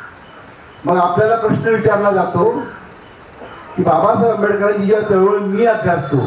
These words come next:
त्यावेळेस मला त्याचं महत्त्व असताना मी सांगतो की बाबासाहेब आंबेडकरांच्या चळवळीची सर्वच टप्पे महत्त्वाचे आहेत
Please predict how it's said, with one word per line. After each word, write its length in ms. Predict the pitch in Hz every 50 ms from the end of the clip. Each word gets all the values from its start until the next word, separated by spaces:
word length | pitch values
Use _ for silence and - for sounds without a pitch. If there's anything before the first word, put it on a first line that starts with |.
| - - - - - - - - - - - - - - - - -
त्यावेळेस 240 | 160 165 185 190 - 151
मला 340 | 151 151 156 170 196 214 220 220
त्याचं 280 | 202 202 - 208 196
महत्त्व 380 | 185 175 175 180 175 180 185 190
असताना 340 | 175 - - 175 175 175 170
मी 120 | 160 143
सांगतो 220 | - - 165 190
की 60 | 196 196
बाबासाहेब 460 | - - 131 135 160 165 170 185 170
आंबेडकरांच्या 580 | 160 156 151 151 147 156 156 160 165 175 175
चळवळीची 640 | 170 156 151 143 151 151 160 - - 180 196 - - - - - - -
सर्वच 400 | - 165 170 185 214 247 233 -
टप्पे 440 | 220 208 - - 196 196 190 - - 165
महत्त्वाचे 520 | 165 165 165 160 180 175 170 160 - 165
आहेत 200 | 151 151 143 135